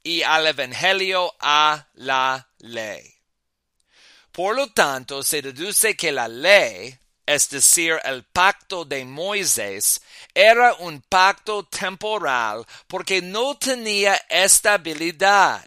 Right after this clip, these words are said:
como lo era la de la letra, sino que el evangelio es un pacto perpetuo, porque está inscrita en el corazón. Y por la misma razón también se llama un nuevo pacto,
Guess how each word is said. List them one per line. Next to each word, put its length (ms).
como 400
lo 240
era 420
la 380
de 220
la 180
letra, 680
sino 460
que 160
el 100
evangelio 640
es 140
un 180
pacto 580
perpetuo, 880
porque 380
está 380
inscrita 1080
en 220
el 180
corazón. 920
Y 140
por 260
la 140
misma 540
razón 1000
también 560
se 240
llama 500
un 320
nuevo 640
pacto, 680